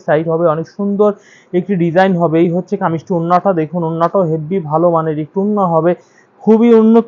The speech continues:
মানের থ্রি পিসগুলো দিয়ে আজকে ভিডিওটি তৈরি করতেছি। ইনশাল্লাহ ভিডিও থেকে কেউ বের হবেন না, কারণ আমরা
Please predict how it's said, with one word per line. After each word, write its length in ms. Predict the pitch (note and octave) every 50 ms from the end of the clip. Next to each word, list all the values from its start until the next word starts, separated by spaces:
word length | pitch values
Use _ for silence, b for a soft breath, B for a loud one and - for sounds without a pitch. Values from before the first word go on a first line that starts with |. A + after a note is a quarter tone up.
| B3 G#3+
মানের 240 | G3+ F#3+ F#3+ F#3+ G3 G3
থ্রি 100 | - G#3 G3+ F#3+
পিসগুলো 380 | G#3+ G3+ F3 E3+ F3+ F#3 F#3 F3+ E3
দিয়ে 140 | F#3 F#3+ F3+ F3 E3+
আজকে 220 | D3+ - _ - G3 F3+ E3
ভিডিওটি 280 | E3+ D#3+ F3 D#3+ F3 E3 -
তৈরি 160 | F3 D#3+ F3 F3 F3+
করতেছি। 280 | E3+ - - D3 D#3+ G3 - G3+ G#3+
ইনশাল্লাহ 440 | A3 - - A3+ A3 G#3+ G#3+ A3 A3 F#3+ E3
ভিডিও 200 | F3+ E3+ G3 F#3+ -
থেকে 160 | - - G3+ G3 - _ -
কেউ 160 | A#3+ B3 C4 B3+ G3+
বের 140 | G#3+ G#3+ G#3+ G3 F#3
হবেন 200 | F3+ F3+ G3 G3 G3+
না, 60 | G#3 G#3 - B B B B B B -
কারণ 160 | F3 F3 F#3 F#3
আমরা 160 | F#3 F#3+ F#3